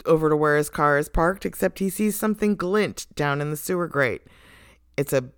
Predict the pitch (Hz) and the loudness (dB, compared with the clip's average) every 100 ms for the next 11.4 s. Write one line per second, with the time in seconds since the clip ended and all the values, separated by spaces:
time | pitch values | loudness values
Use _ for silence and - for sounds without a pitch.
0 | _ - 165 170 156 - 160 139 151 156 | _ -6 0 0 0 -4 -6 0 2 2
1 | 160 139 123 147 139 - - 127 139 147 | 0 -2 2 4 4 0 -6 -4 -4 -6
2 | 143 147 - - - - 123 135 110 131 | -6 -6 -6 -12 -14 -2 4 4 4 0
3 | 151 135 143 151 139 151 151 104 - 147 | 0 0 0 -2 -2 0 0 -2 -2 -2
4 | 147 - 151 143 - - 156 160 147 135 | -2 -4 -4 -4 -6 -4 -4 -4 -6 -2
5 | 151 151 135 151 - - - _ - - | 0 0 0 2 2 -2 -14 _ -20 -20
6 | - - - - 151 151 156 147 - - | -20 -20 -20 -4 0 0 -2 -6 -14 -20
7 | - 170 165 - 170 170 170 160 160 160 | -2 0 0 2 2 4 2 2 4 4
8 | 160 147 127 123 - - 190 185 175 175 | 4 2 -2 -8 -14 -4 -2 -2 -2 -2
9 | 170 170 170 170 160 160 165 165 156 156 | 2 4 4 4 2 2 0 -2 -2 -2
10 | 147 170 170 165 160 151 156 156 - 165 | 0 0 2 2 0 -2 -4 -4 -4 -2
11 | 160 156 180 - | 0 -2 -2 -8